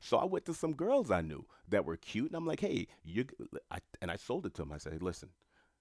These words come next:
friend of mine has this job opportunity. We can go to Alaska. They're hiring women, they're hiring men.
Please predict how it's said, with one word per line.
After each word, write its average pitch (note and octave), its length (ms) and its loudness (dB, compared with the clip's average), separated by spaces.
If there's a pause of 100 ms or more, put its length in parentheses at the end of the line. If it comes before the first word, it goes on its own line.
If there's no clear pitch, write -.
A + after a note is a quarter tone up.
(240)
friend F2+ 180 -2
of F2 60 0
mine D#2+ 160 -2
has D#2+ 180 -4
this D2 160 -10
job D#2 340 0
opportunity. C#2+ 600 -10
We D#2+ 100 -10
can E2 120 -6
go D2+ 100 -6
to D2 80 -8
Alaska. D2+ 580 -4 (220)
They're D2 100 -6
hiring D2+ 380 -2
women, F#2 300 0
they're D#2 80 -4
hiring D2+ 400 -4
men. D2+ 260 -4